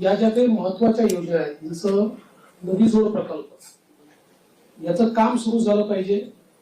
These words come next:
याच्यावर माझा भर असणार आहे. सौर ऊर्जेचे प्रकल्प आपण घेतले आहेत, ज्याच्यामध्ये आता रोजची डिलिव्हरी सुरू झाली. आता साठ मेगावॅट तयार झाले, शंभर मेगावॅट अजून तयार होत आहेत.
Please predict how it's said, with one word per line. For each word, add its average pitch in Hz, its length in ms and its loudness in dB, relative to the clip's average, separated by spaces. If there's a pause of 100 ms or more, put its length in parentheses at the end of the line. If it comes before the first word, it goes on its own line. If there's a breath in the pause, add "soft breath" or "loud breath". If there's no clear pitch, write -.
(260)
याच्यावर 185 460 0
माझा 180 140 2
भर 165 160 0
असणार 170 360 0
आहे. 165 120 -4 (1500)
सौर 247 360 2
ऊर्जेचे 233 600 0
प्रकल्प 214 340 -2
आपण 196 260 -2
घेतले 170 260 -6
आहेत, - 160 -2 (800)
ज्याच्यामध्ये 208 440 2
आता 233 420 2 (420)
रोजची 220 440 0
डिलिव्हरी 233 400 4
सुरू 202 260 0
झाली. 160 160 2
आता 185 380 -2 (460)
साठ 196 300 -2
मेगावॅट 196 460 2
तयार 185 220 2
झाले, 180 280 0
शंभर 180 340 -4
मेगावॅट 180 300 2
अजून 190 280 -4
तयार 180 180 0
होत 175 160 -4
आहेत. 185 160 2